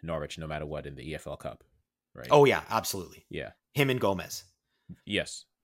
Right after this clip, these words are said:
Speaker 1: So the question is, what do we do against A C Milan? I say we go strong. We worry about Crystal Palace when Crystal Palace comes.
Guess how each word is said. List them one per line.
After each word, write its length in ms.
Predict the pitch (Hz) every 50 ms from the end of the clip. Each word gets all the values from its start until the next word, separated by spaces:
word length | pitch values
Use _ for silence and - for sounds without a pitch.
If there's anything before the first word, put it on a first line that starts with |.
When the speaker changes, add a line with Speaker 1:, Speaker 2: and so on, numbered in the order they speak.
| _ _
Speaker 1:
So 220 | - - - 92 85
the 80 | 87
question 320 | - - 92 - - 92 87
is, 300 | 85 85 82 78 - - _ -
what 160 | 85 85 90
do 60 | 87
we 120 | 82 87
do 200 | 76 78 85 85
against 260 | 82 78 82 80 - -
A 80 | - 87
C 100 | - -
Milan? 360 | - 80 78 78 78 78 85 - _ _ _ _ _ _ _ _ _ _ _ _ _ _ -
I 80 | 117
say 140 | 123 - 160
we 120 | 139 120 101
go 140 | 104 98
strong. 340 | 95 - - 104 90 76 80 - _ _ _ _ _ _ _ _ _ _ _ _ _ _ _ _ _ _
We 120 | - 95 101
worry 260 | 90 101 104 107 110
about 180 | 95 95 92 -
Crystal 260 | - 101 - - -
Palace 360 | - 87 85 85 85 82 -
when 140 | 85 85 85
Crystal 260 | - 92 87 - -
Palace 240 | - 80 76 76 -
comes. 320 | - 71 60 - - -